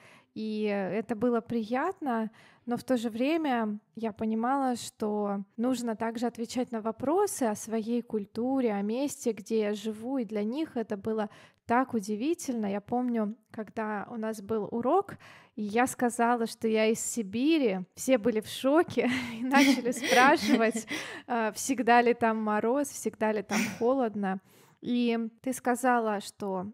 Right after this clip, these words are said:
Speaker 1: нужно принять хороший, да, майндсет, то есть
Speaker 2: <laughs>
Speaker 1: нужно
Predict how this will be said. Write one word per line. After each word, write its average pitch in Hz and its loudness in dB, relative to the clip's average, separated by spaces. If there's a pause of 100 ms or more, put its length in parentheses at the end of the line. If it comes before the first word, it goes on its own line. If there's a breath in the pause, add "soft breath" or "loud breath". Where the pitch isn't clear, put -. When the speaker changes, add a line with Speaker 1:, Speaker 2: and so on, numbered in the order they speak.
Speaker 1:
нужно 226 -4 (100)
принять 233 -2
хороший, 226 -4
да, 214 -6
майндсет, 233 -4
то 240 0
есть 262 0 (100)
Speaker 2:
<laughs> 214 -2
Speaker 1:
нужно 254 -2